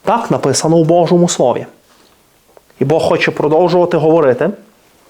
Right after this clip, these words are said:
щоб було покаяння в серці і віра в Христа Ісуса. Особисто в Нього. Особистий прихід до Христа. То є спасіння. Не знати,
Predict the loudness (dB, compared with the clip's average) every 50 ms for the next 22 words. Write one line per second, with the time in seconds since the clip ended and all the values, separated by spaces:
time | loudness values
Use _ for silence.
0 | _ _ _ _ _ _ _ _ -16 -14 -10 -6 -4 -2 -2 0 0 0 0 0
1 | -2 -2 -4 -2 -2 0 0 0 2 2 2 2 2 0 0 -2 -4 -2 -2 -2
2 | -2 -4 -6 -4 -4 -4 -4 -4 -10 -20 -20 -20 -20 -20 -20 -14 _ -2 -2 -2
3 | 0 2 2 2 2 2 2 0 0 0 0 0 -2 -2 -2 -2 -2 0 0 0
4 | -2 -2 0 0 0 0 -2 -6 -12 -12 -14 _ _ _ -20 -20 -20 -12 -6 -4
5 | -4 -2 -2 -2 -2 0 2 2 2 2 2 0 0 -2 -2 0 0 0 0 -2
6 | -6 -10 -8 -4 -2 0 0 0 0 0 -2 -4 -8 -16 _ _ _ _ _ _
7 | _ _ -20 -14 -6 -4 -2 -2 -2 0 -2 0 2 2 2 0 0 -2 -2 -2
8 | -2 0 -2 -4 -4 -2 0 -2 0 0 -2 -4 -4 -4 -6 -6 -4 -4 -4 -2
9 | -2 -4 -6 -14 -20 -14 _ -2 0 0 0 -2 -2 -4 -8 -8 -4 -2 -2 -2
10 | -2 -4 -8 -10 -14 _ _ _ _ _ _ _ _ _ -20 _ _ _ _ _
11 | _ _ -4 0 0 2 2 2 2 0 0 2 2 0 0 0 0 0 0 -2